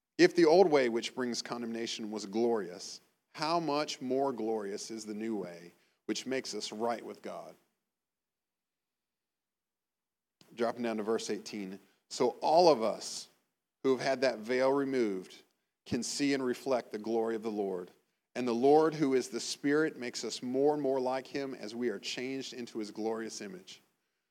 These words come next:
That Spirit that lives within us ought to be pushing us towards Christ every day. If we will, if we will but heed the direction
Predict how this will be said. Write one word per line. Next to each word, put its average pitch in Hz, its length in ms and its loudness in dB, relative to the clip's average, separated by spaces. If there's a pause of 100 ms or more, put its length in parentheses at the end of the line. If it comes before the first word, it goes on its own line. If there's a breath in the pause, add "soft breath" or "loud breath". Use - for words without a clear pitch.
(1300 soft breath)
That 139 260 4
Spirit 165 520 6
that 127 140 0
lives 139 360 6
within 139 260 0
us 151 320 -2 (300 soft breath)
ought 131 100 4
to 139 80 0
be 127 140 -4
pushing 151 400 6
us 147 180 0
towards 135 320 4
Christ 110 560 -2
every 117 200 -4
day. 101 260 -6 (1200 soft breath)
If 127 160 0
we 160 120 8
will, 156 280 4
if 147 180 -4
we 180 140 4
will 160 300 4 (140)
but 139 220 2
heed 175 580 2
the 147 80 2
direction 151 800 0